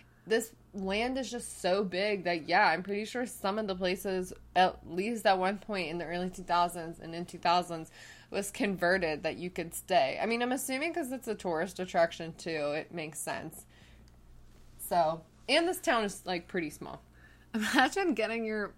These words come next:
Speaker 2: fetish ad wherever you get it, on Craigslist or wh-, wherever, and they're like, "Yeah, I'm at the abandoned, uh, <laughs> asylum down the road."
Speaker 1: I know, right? But they do, and, um,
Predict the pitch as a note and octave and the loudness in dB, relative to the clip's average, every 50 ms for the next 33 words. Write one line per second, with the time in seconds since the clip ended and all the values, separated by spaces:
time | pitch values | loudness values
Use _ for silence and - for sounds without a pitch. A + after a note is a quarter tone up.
0 | - - - - - - - - - - G#3+ G#3+ G#3+ A3 A3 A3+ F#3+ G3+ F#3+ F#3+ | -20 -20 -20 -20 -20 -20 -20 -8 2 2 4 6 6 4 4 4 4 4 6 6
1 | F3+ F#3 F3+ - - - - - F#3+ F#3 G3 G3 G3+ F#3+ G3+ G#3+ G#3+ G#3 F#3+ G3 | 4 2 2 -2 -8 -10 -10 -4 0 2 4 4 4 4 4 4 4 4 2 2
2 | F#3+ F3+ F3+ F#3 F3+ - F#3+ F#3+ F#3 - A3 G#3+ G#3 E3+ F#3+ F#3+ F#3 - G3 F3+ | 0 0 0 0 0 0 -2 -2 0 2 2 2 2 2 -2 -4 -2 -2 -2 0
3 | F3+ F#3+ F#3+ F#3+ - - F#3 E3 F3 G3 G3+ G#3 G3+ F#3+ F3 E3 F3 F3 E3 F#3+ | 2 4 2 2 2 -2 -4 -2 0 2 4 6 4 4 2 2 0 0 0 0
4 | G3 G3 G3 G3+ G#3 G3+ C4+ B3+ A#3 A#3 B3+ C#4 C#4+ D#4+ E4 E4+ A3 F#3+ G3 G3+ | 0 2 2 2 4 6 8 8 8 8 6 2 2 2 0 0 0 0 0 0
5 | G3+ G#3 G#3 F#3+ - F3+ F#3 F#3 F3+ E3 - - - - D4 - - - - F#3 | 0 0 0 0 0 0 0 2 0 0 -2 -4 -10 -18 -18 -18 -16 -10 -8 -8
6 | F3+ F3 - - - - G3+ - G#3+ - - A3 G#3 - F3+ F3+ F3+ F#3 F#3+ G3 | -6 -6 -8 -12 -12 -10 -6 -6 -4 0 0 0 4 4 4 4 4 4 0 0
7 | F#3+ F#3 F#3 F3+ F#3 E3+ E3+ D#3+ E3 F#3 G3 G3 - - - - - - - - | 0 0 0 0 -2 -2 -2 -2 0 -2 -4 -6 -10 -12 -16 -16 -16 -16 -16 -16
8 | - - - - - - - - - - A3+ A#3 A#3+ B3+ C4+ C#4 D#4 E4+ E4+ D4 | -18 -18 -20 -20 -20 -20 -20 -8 2 6 6 8 8 6 4 4 4 4 4 4
9 | A3+ F3+ E3+ F3+ F#3 G3 A3 A#3+ C4+ - - - - - G3 G#3+ G#3 G3+ G3 F#3 | 2 2 2 2 2 2 2 0 -2 -6 -10 -12 -12 -8 -2 0 0 2 2 0
10 | F3 D#3+ - - - - - - - - - - F#3+ G3 G3 G#3+ A#3+ A#3 G3+ A#3+ | -2 -2 -6 -10 -18 -20 -18 -18 -16 -14 -10 -4 -2 0 0 2 0 0 -2 -2
11 | C4 C#4 C4+ C4+ B3 A#3+ A3 A3 A3 - - - - - - - - - - F#3 | -2 -2 -2 -2 0 0 -2 -2 -4 -6 -10 -16 -20 -20 -20 -20 -20 -8 -2 0
12 | G3 G3 F#3+ F#3 F3+ F3+ F3+ F3+ E3+ - | 4 4 6 6 6 4 2 0 -2 -4